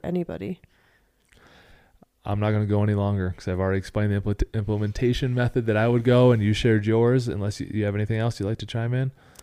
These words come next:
Speaker 1: No, that's how I would do it.
Speaker 2: I wanna keep this episode short, sweet, and practical, so we're gonna end there. Thank you for listening to another episode of the Strong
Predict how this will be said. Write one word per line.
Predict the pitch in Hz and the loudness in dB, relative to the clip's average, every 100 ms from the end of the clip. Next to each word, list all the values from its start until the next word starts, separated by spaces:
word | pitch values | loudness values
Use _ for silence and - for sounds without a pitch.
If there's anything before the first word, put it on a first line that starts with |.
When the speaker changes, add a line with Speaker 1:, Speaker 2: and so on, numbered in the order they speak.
| _ | _
Speaker 1:
No, | 190 247 226 - | -10 -8 -10 -8
that's | 208 220 | -8 -6
how | 208 | -6
I | |
would | 202 175 | -6 -8
do | 233 | -8
it. | 185 - - - _ _ _ _ _ | -10 -12 -20 -20 _ _ _ _ _
Speaker 2:
I | 90 | 0
wanna | 104 107 | 2 2
keep | 110 | -2
this | - 98 | -2 0
episode | 104 - 101 | -2 0 0
short, | 95 120 110 104 | 2 4 4 4
sweet, | 113 104 | 0 0
and | 95 | 0
practical, | 107 104 - 101 92 | 2 0 -2 -6 -6
so | - | -2
we're | 98 104 | 0 0
gonna | 104 - | 0 -2
end | 107 107 95 | -4 -4 0
there. | 107 104 95 | 2 4 2
Thank | - 110 - | 2 0 2
you | 117 | 2
for | 110 | 4
listening | 104 107 - 104 | 4 4 2 0
to | 95 | 0
another | 101 104 104 | 2 4 4
episode | 101 101 - 107 104 | 4 2 2 2 2
of | 90 | 0
the | 98 | -4
Strong | - 110 107 104 | -2 2 2 0